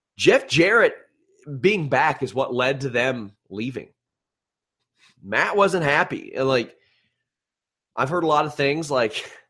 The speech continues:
Jeff's trying to leverage a G F W deal out of this and wanted them to, to wait and sign their contracts later so maybe he'd get them on G F W deals.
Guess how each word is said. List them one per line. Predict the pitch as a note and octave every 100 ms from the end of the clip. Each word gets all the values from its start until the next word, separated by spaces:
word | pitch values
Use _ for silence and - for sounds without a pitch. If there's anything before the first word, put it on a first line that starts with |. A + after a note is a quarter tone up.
| _ _ _ _ _ _ _
Jeff's | - C#3 C3+
trying | - D#3 D3
to |
leverage | B2+ B2+ C3+ C3+
a |
G | A#2+ C3
F | B2+
W | C3 A#2 C#3
deal | C3+ C#3+ C#3
out | C#3
of | C3+
this | C#3 D3 -
and | - G#2 F#2+ - _ _ _ _ _ _ _ _ _ _ _
wanted | A2 C3+ D#3 C3+
them | C3 C#3
to, | D3 C3+ A2+
to | - B2+
wait | G#2+ A#2 B2 C#3+
and | B2 A#2+
sign | C#3 B2+
their | B2+
contracts | A#2 A#2+ C3 C3 B2+ -
later | A2+ A2+ B2 C3+
so | C#3
maybe | B2 B2
he'd | G#2+
get | G#2 A#2+
them | B2+
on | A#2 G#2
G | A#2
F | C3 -
W | F2+ F#2+ C3+
deals. | D3 D#3+ E3+ E3+ -